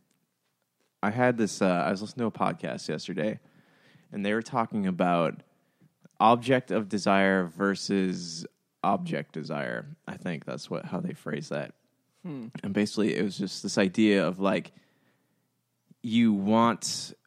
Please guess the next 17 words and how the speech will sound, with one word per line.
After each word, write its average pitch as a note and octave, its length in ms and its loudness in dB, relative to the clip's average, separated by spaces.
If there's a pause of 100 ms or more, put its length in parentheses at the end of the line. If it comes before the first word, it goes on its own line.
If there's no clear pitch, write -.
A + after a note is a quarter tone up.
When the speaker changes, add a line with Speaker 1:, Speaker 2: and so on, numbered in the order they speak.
(240)
Speaker 1:
what A2 300 2
you G#2 200 2
want, G2 540 0
but F#2+ 100 -2
there's G2 220 -4
always G2+ 560 2
something G2 680 -2
or G2 120 -2
somebody F#2+ 600 -2
standing F#2+ 460 -4
in F#2 120 -2
the E2 100 0
way E2+ 240 0
of D#2+ 140 -8
what - 220 -6
you - 120 -6
want. - 420 -10